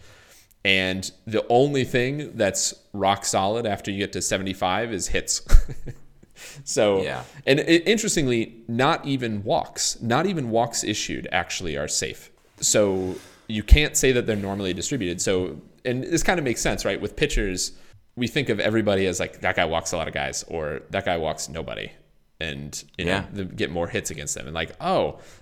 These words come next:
Speaker 1: I'm really seeing it borne out in here. And I'm thinking that this actually might be the genesis of the, uh, of, like, a lot of whip variations. And so I'm gonna, I'm gonna play around with this. Basically, the fact that hits are normal,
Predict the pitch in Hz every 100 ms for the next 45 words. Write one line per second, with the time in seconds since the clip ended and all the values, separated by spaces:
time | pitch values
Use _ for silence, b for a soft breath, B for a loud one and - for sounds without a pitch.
0 | B 131 254 170 180 151 117 120 127 143
1 | 135 110 - 73 71 - - 113 104 123
2 | 120 - - 262 277 175 123 113 110 104
3 | 113 104 - 95 92 95 95 - 95 87
4 | 90 92 87 85 - 80 - - 87 85
5 | 85 92 78 73 73 - b b b -
6 | 82 67 69 - 87 82 73 82 80 78
7 | 80 80 - - 69 65 64 - - -
8 | - _ - - 92 92 120 143 104 -
9 | 110 87 - - 92 82 80 78 - -
10 | - 165 165 113 123 110 - 85 - 165
11 | 156 95 87 98 73 76